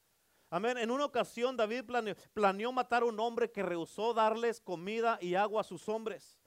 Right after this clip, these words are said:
En primera de Samuel veinticinco. En otras palabras, escucha, no era, David no era un debilucho. Amén. Él era un hombre guerrero, poderoso, pero también era tierno y sensible.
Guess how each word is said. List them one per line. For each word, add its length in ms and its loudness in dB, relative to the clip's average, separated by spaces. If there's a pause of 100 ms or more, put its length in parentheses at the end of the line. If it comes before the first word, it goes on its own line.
(220)
En 100 -6
primera 280 -2
de 80 0
Samuel 260 -2
veinticinco. 500 -6
En 60 -2
otras 220 -4
palabras, 400 2
escucha, 340 -2 (200)
no 200 2
era, 240 4
David 300 2
no 100 2
era 100 4
un 140 -6
debilucho. 640 -2 (360)
Amén. 240 0
Él 140 4
era 120 8
un 160 -2
hombre 300 4
guerrero, 500 2
poderoso, 580 -2
pero 220 -2
también 280 -4
era 220 -2
tierno 440 2
y 40 -4
sensible. 840 -8